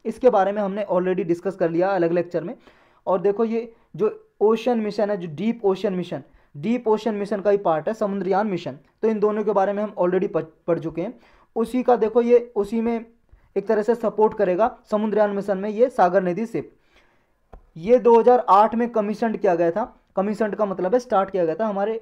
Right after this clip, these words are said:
इंडियन नेवी में ये कंडक्ट, मतलब कमीशन कर दिया था मैरीन रिसर्च प्रोग्राम के लिए। मैरीन का मतलब जहाँ पे आ जाए, ओशन की बात हो रही है, समुद्र में रिसर्च करने के लिए काम करते हैं इसका।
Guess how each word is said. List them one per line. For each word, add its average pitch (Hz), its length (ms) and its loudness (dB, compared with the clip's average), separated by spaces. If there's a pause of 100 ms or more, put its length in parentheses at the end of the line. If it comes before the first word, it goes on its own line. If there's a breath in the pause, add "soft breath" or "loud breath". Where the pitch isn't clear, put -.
(100)
इंडियन 190 260 0
नेवी 180 240 -2
में 196 120 -6
ये 226 100 -4
कंडक्ट, 190 400 -4
मतलब 190 400 -6
कमीशन 196 300 -4
कर 156 140 -2
दिया 147 140 -4
था 147 220 -8 (560 soft breath)
मैरीन 214 360 2
रिसर्च 202 320 -2
प्रोग्राम 196 380 0
के 190 100 0
लिए। 190 200 -4 (520)
मैरीन 202 340 0
का 220 120 0
मतलब 202 280 -4
जहाँ 196 240 -4
पे 214 80 0
आ 185 100 4
जाए, 202 160 0
ओशन 196 440 -2
की 208 100 -4
बात 175 220 2
हो 165 80 -2
रही 160 80 -4
है, 214 80 0
समुद्र 196 340 -4
में 196 140 -4
रिसर्च 185 320 -2
करने 185 240 -4
के 190 100 -6
लिए 185 140 -2
काम 170 220 -2
करते 165 260 -6
हैं 175 80 -6
इसका। 226 200 -10